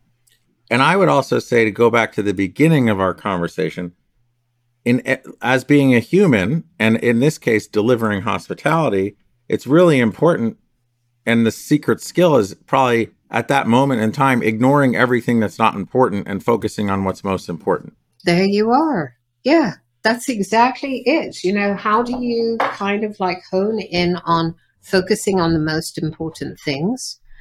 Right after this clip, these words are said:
Speaker 2: But we have to be realistic here as well. You know, how much work does a general manager have to do before, you know,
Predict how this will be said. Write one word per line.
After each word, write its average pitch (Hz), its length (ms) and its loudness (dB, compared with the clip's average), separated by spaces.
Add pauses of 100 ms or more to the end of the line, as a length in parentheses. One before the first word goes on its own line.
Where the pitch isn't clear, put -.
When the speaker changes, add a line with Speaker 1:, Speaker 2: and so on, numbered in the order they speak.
(840)
Speaker 2:
But 208 200 0
we 202 140 0
have 208 180 0
to 202 80 -8
be 196 160 2
realistic 180 640 0
here 156 280 -2
as 147 180 -8
well. 151 460 -4 (1500)
You 180 120 2
know, 170 180 2
how 208 360 0
much 202 500 -2
work 180 420 -2
does 165 560 -2
a 160 420 -4 (340)
general 165 320 -2
manager 165 520 -2
have 151 260 -6
to 156 100 -18
do 151 280 -2
before, 147 680 -6
you 151 120 -4
know, 139 360 -6